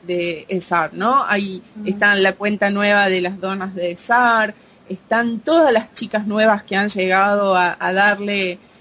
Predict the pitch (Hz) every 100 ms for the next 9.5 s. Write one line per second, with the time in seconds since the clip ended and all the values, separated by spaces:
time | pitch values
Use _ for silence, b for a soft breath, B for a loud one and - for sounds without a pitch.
0 | b 202 190 196 202 202 185 160 - -
1 | - - 127 220 247 214 214 202 180 170
2 | 226 233 196 - 233 262 226 196 175 185
3 | 202 226 - 180 160 170 - - 170 -
4 | 165 165 156 180 - 175 170 170 196 208
5 | 196 180 175 190 202 202 190 190 175 180
6 | 190 214 226 202 208 180 190 180 b b
7 | b b - 185 214 220 208 - - 196
8 | 196 190 196 - 208 240 285 294 339 381
9 | - 226 220 208 180